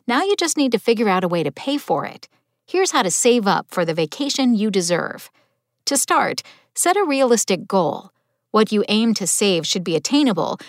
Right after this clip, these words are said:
based on your income and expenses. After all, if you're diligently stashing away some money every month, but feel like you're hardly making a dent in your savings goal,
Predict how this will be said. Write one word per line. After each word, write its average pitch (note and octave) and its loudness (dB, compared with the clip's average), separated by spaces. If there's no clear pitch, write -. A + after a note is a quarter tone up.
based E4 -2
on C#4+ 2
your G#3+ 0
income B3+ 2
and F#3+ -2
expenses. - -4
After F#3 0
all, F#3 4
if - -6
you're F#3 0
diligently G3 2
stashing F#3+ 0
away E3+ 2
some E3 -2
money A3+ 4
every D#3+ -2
month, D3+ -4
but B3 6
feel E4+ -4
like C4+ 0
you're G3 2
hardly B3+ 0
making G3 0
a D#3+ -4
dent A3 0
in F#3+ -4
your D#3+ -4
savings G#3+ -2
goal, D#3 -2